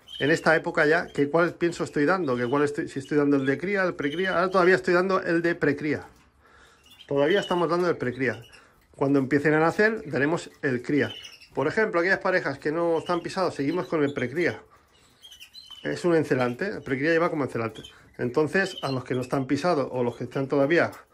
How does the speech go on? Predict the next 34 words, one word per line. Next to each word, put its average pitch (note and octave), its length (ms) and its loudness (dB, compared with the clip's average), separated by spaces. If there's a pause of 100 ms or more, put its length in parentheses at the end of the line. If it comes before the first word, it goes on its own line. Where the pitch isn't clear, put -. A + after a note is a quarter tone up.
(320)
que C3 100 0
no C3 80 -2
han B2+ 80 -2
puesto D3 220 2
huevos, F#3 340 4
eso F3+ 160 -6
seguimos D#3 360 0
el C#3+ 120 0
precría. C#3 420 2
Por C3 100 0
eso C#3+ 120 0
siempre D#3 240 2
el D#3 60 -2
precría D#3+ 340 2
va D3 80 6
bien C#3+ 160 2
tener D3 180 2
un C#3 140 2
saco C#3+ 260 0
de B2+ 80 0
sobras F3 320 2
para B2 220 -2
ir B2+ 100 -4
poniendo C#3+ 460 -4 (640)
cuando C#3+ 240 4
nos - 140 -4
haga C#3+ 160 2
falta. A#2 400 -4 (1000)
Y C#3+ 180 2
a C#3 40 2
los C3 160 0
otros, D3 160 0
cuando B2+ 200 -2
ya B2+ 60 -8